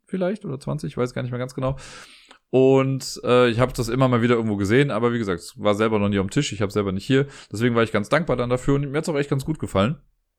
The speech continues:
Es ist halt so ein Spiel, was du halt, ähm, ja, auch mit Non-Gamern einfach spielen kannst. Leute, die sonst keine Berührungspunkte mit Spielen haben, denen kann man das halt mal locker flockig eben erklären. Und die Erklärung dauert eine Minute.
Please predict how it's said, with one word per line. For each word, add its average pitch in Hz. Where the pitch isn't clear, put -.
Es 110
ist 127
halt 139
so 123
ein 120
Spiel, 135
was 117
du 113
halt, 110
ähm, 104
ja, 104
auch 104
mit 117
Non-Gamern 107
einfach 90
spielen 87
kannst. 78
Leute, 101
die 95
sonst 98
keine 101
Berührungspunkte 113
mit 92
Spielen 107
haben, 98
denen 82
kann 92
man 98
das 85
halt 78
mal 82
locker 95
flockig 95
eben 90
erklären. 101
Und 87
die 90
Erklärung 98
dauert 90
eine 92
Minute. 120